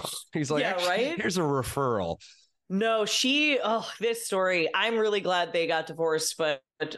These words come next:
Speaker 2: uh, they met in a widow and widower's chat room because it was
Speaker 1: Okay.
Speaker 2: nineteen ninety-eight, and that is how things work. And they remarried, and looking back on it as an adult, I really think she did it out of, like,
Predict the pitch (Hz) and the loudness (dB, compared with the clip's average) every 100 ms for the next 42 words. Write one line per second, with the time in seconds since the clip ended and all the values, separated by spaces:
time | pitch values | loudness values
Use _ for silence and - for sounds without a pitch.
0 | - 156 151 147 156 175 180 196 - 196 | -2 2 2 0 0 0 2 0 0 0
1 | 180 165 165 156 151 - 160 175 226 262 | 2 2 2 2 0 -2 -2 0 2 2
2 | 262 262 202 190 170 185 220 233 226 214 | 0 0 0 -2 0 0 2 2 2 0
3 | 202 - - - 226 262 202 190 160 131 | -2 -4 -2 2 2 0 0 2 2 0
4 | 120 120 156 156 160 147 160 156 165 180 | -4 -4 -4 0 0 0 0 0 0 0
5 | 214 233 214 208 220 214 190 196 196 151 | 0 0 2 2 2 0 2 2 0 0
6 | - 151 143 147 165 170 170 170 170 - | 0 0 2 2 0 2 2 0 -2 -2
7 | 160 160 160 156 156 156 165 165 165 160 | 0 2 2 2 2 0 0 -2 0 0
8 | 160 151 - - - - - _ 165 160 | 0 -2 -14 -16 -14 -16 -18 _ -2 2
9 | 160 160 156 143 180 165 170 160 151 170 | 2 0 -2 -2 0 0 0 0 0 0
10 | 190 226 233 233 226 220 - 180 175 165 | 2 2 2 2 2 0 0 0 2 0
11 | 165 - - 202 262 269 220 190 202 202 | -2 -6 -6 -4 0 0 0 -2 0 0
12 | 190 175 165 156 151 147 156 160 160 151 | 0 0 0 0 0 0 0 0 -2 0
13 | 160 160 156 170 165 - 160 156 147 156 | 0 0 -2 -2 0 -2 -2 0 0 0
14 | 147 143 143 147 139 139 | 0 0 -2 0 0 -2